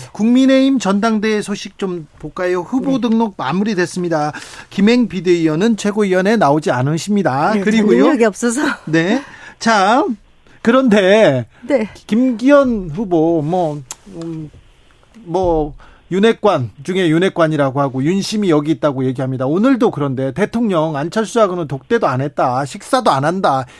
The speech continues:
Speaker 1: 이러면서 또 윤심 얘기를 합니다. 그리고 대통령실에서
Speaker 2: 네.
Speaker 1: 어, 계속해서 안철수 때리기 프레임 가동됐다 이런 얘기 나오는데 어떻게
Speaker 2: 네.
Speaker 1: 생각하세요?
Speaker 2: 그 제가 이제 저는 개인적인 제 정치,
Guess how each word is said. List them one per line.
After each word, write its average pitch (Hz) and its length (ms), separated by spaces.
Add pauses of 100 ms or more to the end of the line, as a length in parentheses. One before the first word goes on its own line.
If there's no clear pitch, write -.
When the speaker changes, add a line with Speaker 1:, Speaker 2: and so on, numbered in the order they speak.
(100)
Speaker 1:
이러면서 196 580
또 143 140
윤심 202 460
얘기를 151 300
합니다. 143 440
그리고 170 220
대통령실에서 175 1000
Speaker 2:
네. 190 220 (200)
Speaker 1:
어, 165 280
계속해서 214 560 (160)
안철수 233 960
때리기 233 460
프레임 226 400
가동됐다 202 640
이런 202 300
얘기 190 180
나오는데 165 420
어떻게 160 240
Speaker 2:
네. 139 60
Speaker 1:
생각하세요? 180 800 (560)
Speaker 2:
그 233 340
제가 190 440 (800)
이제 160 380
저는 226 500
개인적인 180 760
제 190 160
정치, 180 440